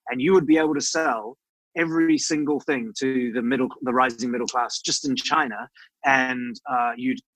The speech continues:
you'd, you know," but, but New Zealand, you know, with its gra-, grass-fed, incredibly valuable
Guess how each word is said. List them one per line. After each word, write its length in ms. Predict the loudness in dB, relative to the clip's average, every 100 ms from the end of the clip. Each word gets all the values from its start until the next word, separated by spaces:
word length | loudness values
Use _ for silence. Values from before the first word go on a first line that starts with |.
| -2
you'd, 260 | -2 0
you 80 | -2
know," 160 | -2 -4 -10 _ _ _ _ _ -2
but, 140 | -2 -2
but 200 | -4 -2
New 100 | 0
Zealand, 560 | 0 0 0 -2 -4
you 120 | -4 -2
know, 120 | 0
with 200 | -2 -4
its 260 | -8 -10 -12 _
gra-, 340 | 0 2 2 -2 0
grass-fed, 800 | 2 2 0 -6 0 0 0 -2 -10 _ -10
incredibly 720 | -8 0 2 2 2 2 0 0
valuable 580 | 2 4 4 2 0 -2